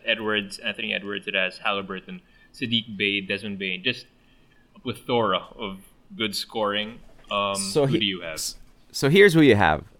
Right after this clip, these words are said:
Speaker 2: You have Precious from the Raptors, Bane from the Grizzlies, Saddiq Bey, Anthony Edwards, Tyrese Halliburton, Jaden Hardy from the G League Ignite,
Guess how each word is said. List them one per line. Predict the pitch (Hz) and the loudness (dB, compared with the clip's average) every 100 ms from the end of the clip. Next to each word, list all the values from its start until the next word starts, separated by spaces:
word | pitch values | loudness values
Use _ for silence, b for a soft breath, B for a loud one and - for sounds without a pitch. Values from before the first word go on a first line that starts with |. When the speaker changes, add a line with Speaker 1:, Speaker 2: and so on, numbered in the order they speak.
| - | -8
Speaker 2:
You | - 117 | 2 6
have | 117 107 | 6 4
Precious | - 165 - 170 165 - - - - _ - | 4 4 6 2 2 -2 -8 -12 -18 _ -20
from | - 123 | -6 0
the | 117 | 2
Raptors, | 107 95 - 101 95 - b b - | 2 2 0 -4 -4 -8 b b -2
Bane | 98 117 131 131 | 2 4 2 0
from | 131 | -2
the | 117 | -2
Grizzlies, | 101 98 95 95 - | 0 0 0 -2 -4
Saddiq | 98 117 - | -2 -4 0
Bey, | 92 92 | 2 2
Anthony | - 95 107 110 | 2 0 2 2
Edwards, | 90 92 87 - | 4 2 2 0
Tyrese | 113 123 - | 4 4 4
Halliburton, | 101 95 85 92 | 0 2 -2 2
Jaden | 107 113 | 2 2
Hardy | 101 98 95 95 | 0 2 2 2
from | 90 95 | 0 -2
the | 95 | -2
G | 90 95 | -2 0
League | 98 82 | 0 -2
Ignite, | 87 90 78 | -2 -2 -4